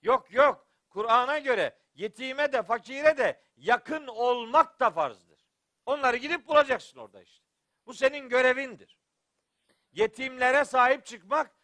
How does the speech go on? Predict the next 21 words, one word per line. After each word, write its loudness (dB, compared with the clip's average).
bir -10
milletin, -4
bir -8
medeniyetin -4
gelişmişlik -4
ölçülerinin -6
en 0
önemlilerinden -4
bir -14
tanesidir. -8
Şimdi -4
Allahü 4
Teala 2
bana -2
malı 2
az 0
verdi, -2
çok 0
verdi -4
edebiyatını 0
yapanlara -2